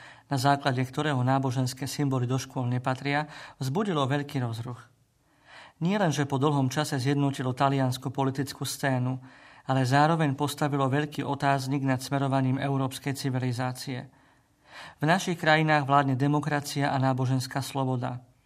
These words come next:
Ateisti a nenábožensky založení ľudia sú veľmi citliví na zachovanie hodnotovej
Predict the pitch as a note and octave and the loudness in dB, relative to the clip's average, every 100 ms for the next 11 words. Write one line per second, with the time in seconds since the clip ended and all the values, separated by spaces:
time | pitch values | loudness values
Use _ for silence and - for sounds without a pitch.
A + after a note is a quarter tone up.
0 | _ _ _ _ _ _ _ _ - - | _ _ _ _ _ _ _ _ -20 -18
1 | - D3 D3+ D3 D3 - D#3+ C#3+ C#3 C#3+ | 2 2 4 2 2 -2 0 2 2 4
2 | C#3+ C#3 C3+ C3+ C3 B2+ C#3 C#3 C3+ C3+ | 4 4 2 0 0 -2 2 2 2 2
3 | C3 C3 B2+ C#3 C#3 - D3 D#3+ D#3 - | 2 2 2 2 0 -2 0 0 -2 -4
4 | D#3 D3+ C#3+ C3 B2+ C3 C3+ C#3 C3+ C3+ | -6 -2 0 2 2 0 -2 0 2 2
5 | C3+ C3 C#3+ C#3+ D3 C#3 | 2 0 0 0 0 0